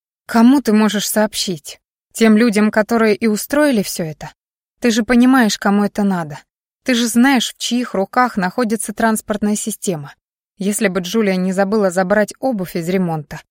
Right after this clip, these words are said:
и не решила вернуться обратно в тот самый момент, когда на нее с дочерью падал дрон, мы бы даже не узнали о ее смерти. И никто бы не узнал.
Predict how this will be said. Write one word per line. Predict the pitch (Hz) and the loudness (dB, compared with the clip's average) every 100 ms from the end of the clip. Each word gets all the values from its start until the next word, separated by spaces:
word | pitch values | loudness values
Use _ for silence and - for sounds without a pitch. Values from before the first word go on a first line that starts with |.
| _ _ - | _ _ -2
и | |
не | 220 226 | 2 4
решила | 233 - 240 | 2 0 0
вернуться | 202 214 226 233 202 | 0 2 2 2 2
обратно | 196 202 226 - 175 | 2 2 0 -2 -6
в | - | -6
тот | 214 196 | -4 -4
самый | - 196 185 | -2 -2 0
момент, | 175 185 214 208 165 - _ _ | -2 0 2 0 -4 -12 _ _
когда | 190 190 196 | -2 2 4
на | 202 | 4
нее | 196 202 208 | 4 4 2
с | 185 | 0
дочерью | 185 220 196 180 180 | -2 -2 -2 -4 -2
падал | 208 196 170 170 | 0 0 -2 -4
дрон, | 165 233 196 151 _ _ _ | -2 0 0 -4 _ _ _
мы | 226 240 | 2 4
бы | 214 | 4
даже | 208 220 | 2 4
не | 233 226 | 4 4
узнали | 233 214 220 180 156 - | 4 4 2 0 -6 -8
о | 202 | -6
ее | 175 165 170 | -6 -6 -6
смерти. | - 185 156 147 - - _ _ _ _ | -6 -8 -8 -10 -14 -18 _ _ _ _
И | 220 | 4
никто | 233 233 - | 4 4 2
бы | 254 262 | 4 6
не | 247 | 6
узнал. | 220 202 160 | 4 0 -2